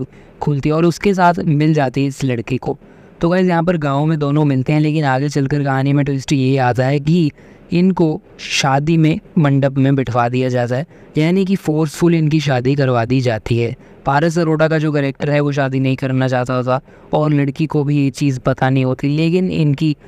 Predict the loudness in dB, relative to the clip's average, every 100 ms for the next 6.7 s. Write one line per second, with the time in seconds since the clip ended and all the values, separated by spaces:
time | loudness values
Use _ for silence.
0 | -20 -6 -2 0 0 2 2 2 0 0
1 | 0 0 0 0 0 0 0 0 0 0
2 | 0 0 0 2 0 0 -2 -2 -4 -4
3 | -2 0 0 0 0 0 -2 -2 -6 -14
4 | -8 -2 0 2 0 0 2 2 2 2
5 | 0 -2 0 0 0 0 0 0 0 2
6 | 2 2 0 0 0 2 0